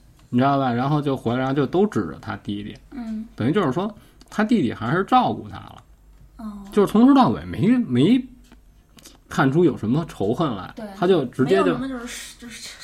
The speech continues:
Speaker 2: 深仇大恨，就是至于杀人，是吧？
Speaker 1: 对，而且就是记者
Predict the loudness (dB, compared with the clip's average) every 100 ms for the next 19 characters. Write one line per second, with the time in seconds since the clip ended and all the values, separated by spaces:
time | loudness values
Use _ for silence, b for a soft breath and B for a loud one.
0 | -12 -10 -8 -6 -4 -4 -6 -12 -14 -14
1 | -12 -12 -10 -10 -10 -12 -12 -8 -8 -8
2 | 0 0 2 0 0 -4 0 0 0 0
3 | -2 0